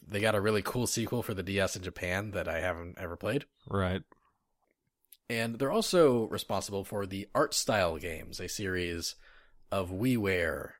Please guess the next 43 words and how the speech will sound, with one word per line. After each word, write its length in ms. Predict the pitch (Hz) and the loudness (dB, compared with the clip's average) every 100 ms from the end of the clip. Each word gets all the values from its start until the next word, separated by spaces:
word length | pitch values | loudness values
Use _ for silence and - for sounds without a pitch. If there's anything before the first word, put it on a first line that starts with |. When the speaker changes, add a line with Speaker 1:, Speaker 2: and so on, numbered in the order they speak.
| _ - | _ -4
Speaker 1:
and 500 | 98 92 92 90 - 82 | 0 0 -2 -6 -12 -8
D 160 | 101 131 | -2 0
S 140 | - | 2
I 200 | 139 156 | 4 4
Ware 280 | 120 92 85 | 4 2 0
games 720 | 82 85 82 82 82 - - _ _ _ _ _ _ - | -2 -4 -4 -6 -6 -8 -10 _ _ _ _ _ _ -4
that 140 | 107 | 0
are 100 | 104 | 0
just 180 | 101 117 | 0 0
sort 140 | 131 110 | 2 2
of 80 | |
these 180 | 98 92 | 0 -4
cool 280 | - 147 139 | -2 2 4
little 320 | 131 117 101 | 6 4 2
experimental, 920 | 95 - 113 101 98 101 90 85 82 - _ - | -2 -4 -2 -2 -2 0 0 -2 -4 -8 _ -10
like, 140 | 85 - | -6 -4
small 380 | - 135 127 | 0 4 4
games. 480 | 90 90 - - - | 2 -2 -6 -10 -6
Speaker 2:
Mm-hmm. 340 | 110 104 87 95 - _ _ | -2 0 0 -4 -6 _ _
Speaker 1:
Stuff 260 | - - 113 | -8 -4 0
like 140 | 101 | 0
Roto 400 | - 110 117 101 | 0 2 6 4
Hex 480 | 85 98 85 - - | 4 0 -2 -4 -8
and 400 | 80 82 82 78 - _ _ _ - | -8 -10 -12 -14 -18 _ _ _ 4
Orbital. 540 | 139 143 107 73 - - _ _ _ _ _ - - - _ | 6 8 6 0 -6 -14 _ _ _ _ _ -20 -20 -20 _
Speaker 2:
Really 380 | 120 208 302 233 | 2 4 4 4
neat 280 | 143 143 - | 4 2 -2
stuff. 560 | - 117 104 80 - - | -2 0 2 0 -8 -10
Uh, 60 | 90 | -2
Speaker 1:
Yeah. 220 | 92 208 | 0 2
Speaker 2:
we, 200 | 113 120 - _ | 4 2 0 _
I, 240 | 123 123 135 | 4 6 6
at 120 | - | 2
one 200 | 110 110 | 0 0
point, 280 | 110 110 98 | 0 0 -2
was 100 | 95 | -4
just 140 | 95 | -2
watching 480 | 92 98 - 107 98 | 2 2 2 0 2
Daniel 320 | 95 95 92 | 2 2 0
play 240 | 85 98 95 | -2 -2 -2
through 220 | 107 104 | 0 0
them 120 | 92 | 0
all, 320 | 87 85 82 | 0 0 -2